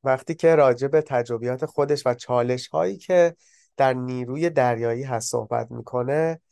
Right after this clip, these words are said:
از تاباوری صحبت می‌کنه که چقدر می‌تونه با شرایطی که ما روبرو می‌شیم، اون ذهنیت تاباوری ما رو کمک کنه که به اون جایی بریم که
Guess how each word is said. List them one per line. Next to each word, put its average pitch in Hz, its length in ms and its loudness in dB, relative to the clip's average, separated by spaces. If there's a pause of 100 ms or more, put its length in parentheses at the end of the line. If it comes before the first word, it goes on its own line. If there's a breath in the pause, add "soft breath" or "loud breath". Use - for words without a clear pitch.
(360)
از 135 460 0
تاباوری 143 720 2
صحبت 110 480 -10
می‌کنه 117 340 -4
که 120 220 -6
چقدر 151 400 0
می‌تونه 151 600 -2 (640)
با 127 260 4
شرایطی 135 840 -2
که 202 180 -6
ما 180 240 2
روبرو 139 500 0
می‌شیم، 127 540 -8
اون 143 140 -6
ذهنیت 139 760 -4
تاباوری 113 960 -4 (440 loud breath)
ما 135 160 2
رو 147 80 4
کمک 127 400 0
کنه 135 300 -4
که 131 400 0
به 123 60 0
اون 120 260 -6
جایی 139 280 0
بریم 147 340 0
که 135 420 -4